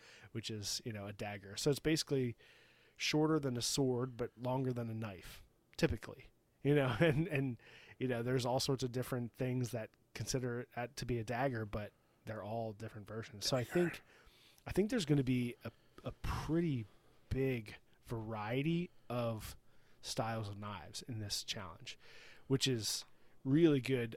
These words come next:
Speaker 1: I think, for the viewers, you know, 'cause, because it's twenty people putting out, like, twenty knife makers all putting out the same video at the same time. Um,
Speaker 2: Yeah.
Speaker 1: so, again,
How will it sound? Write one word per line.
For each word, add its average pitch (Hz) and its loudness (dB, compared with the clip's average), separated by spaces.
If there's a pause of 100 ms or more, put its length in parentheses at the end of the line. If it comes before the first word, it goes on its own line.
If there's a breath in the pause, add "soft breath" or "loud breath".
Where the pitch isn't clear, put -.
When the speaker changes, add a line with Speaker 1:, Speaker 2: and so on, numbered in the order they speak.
Speaker 1:
I 123 -6
think, 127 -2
for 123 0
the 107 -6
viewers, 98 -8 (120)
you 135 -2
know, 120 0
'cause, 120 -2
because 139 -2
it's 131 -4
twenty 151 2
people 117 -2
putting 120 0
out, 107 -4
like, 120 -2
twenty 156 4
knife 131 0
makers 113 -2
all 120 4
putting 123 2
out 117 -4
the - -6
same 123 2
video 117 0
at 98 -8
the 107 -10
same 117 -2
time. 123 -2 (720 soft breath)
Um, 113 -2
Speaker 2:
Yeah. 87 -2 (600 soft breath)
Speaker 1:
so, 123 4 (1080)
again, 135 0